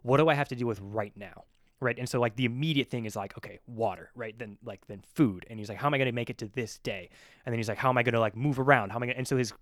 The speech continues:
problems start from, like, the very, very, very basics to getting more and more complicated. And as he deals with more complicated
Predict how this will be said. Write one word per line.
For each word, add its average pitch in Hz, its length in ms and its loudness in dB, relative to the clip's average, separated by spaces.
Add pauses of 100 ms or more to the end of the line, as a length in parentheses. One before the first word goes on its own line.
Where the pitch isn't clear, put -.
(160)
problems 165 480 6
start - 400 0
from, 117 160 -8
like, 110 200 -4
the 110 100 -4
very, 131 380 -2
very, 123 200 -2
very 110 260 -2
basics - 580 -10 (400)
to 135 80 2
getting 123 240 4
more 123 260 2
and 120 100 0
more 113 140 2
complicated. 113 640 -6
And 120 80 -4
as 127 200 2
he 117 260 -4 (360)
deals 180 200 6
with 143 80 -4
more 139 100 2
complicated 123 540 0